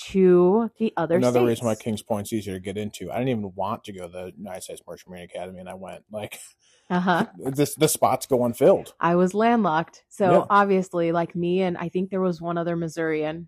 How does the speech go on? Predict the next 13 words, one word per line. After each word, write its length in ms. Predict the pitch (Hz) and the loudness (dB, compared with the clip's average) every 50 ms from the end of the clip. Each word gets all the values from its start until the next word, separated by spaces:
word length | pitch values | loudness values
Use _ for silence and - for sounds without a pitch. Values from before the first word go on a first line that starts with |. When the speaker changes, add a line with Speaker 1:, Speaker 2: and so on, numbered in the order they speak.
| _ - | _ -20
Speaker 1:
actually, 540 | 160 165 156 - - 147 143 151 156 165 _ - 139 | -20 -20 -20 -18 -14 -10 -10 -10 -10 -12 _ -8 -4
Speaker 2:
Mm-hmm. 80 | 131 | 0
Speaker 1:
but, 280 | 196 180 165 156 104 - _ _ _ _ _ _ _ _ _ - 190 | 2 2 2 2 -2 -6 _ _ _ _ _ _ _ _ _ -10 -8
um, 460 | 180 170 160 156 143 143 160 170 170 _ _ _ _ _ _ _ _ _ _ _ _ _ _ _ _ _ _ _ - | -6 -4 -4 -4 -6 -6 -10 -14 -14 _ _ _ _ _ _ _ _ _ _ _ _ _ _ _ _ _ _ _ -6
so 280 | - 208 196 196 - | -2 0 0 0 0
yeah, 320 | - 185 202 185 165 156 156 - | 0 -2 0 0 0 0 -2 -2
that 240 | 196 190 185 180 - - | 0 2 2 2 0 0
I 180 | 180 185 202 | -2 -2 0
Speaker 2:
Who's 140 | 196 151 156 | 2 2 4
Speaker 1:
had 80 | 190 190 | 6 6
Speaker 2:
the 20 | 196 | 6
other 100 | 190 185 | 6 4
Missourian? 580 | 147 123 107 123 185 233 - - - - - | 0 2 0 0 -2 -2 -4 -8 -10 -16 -18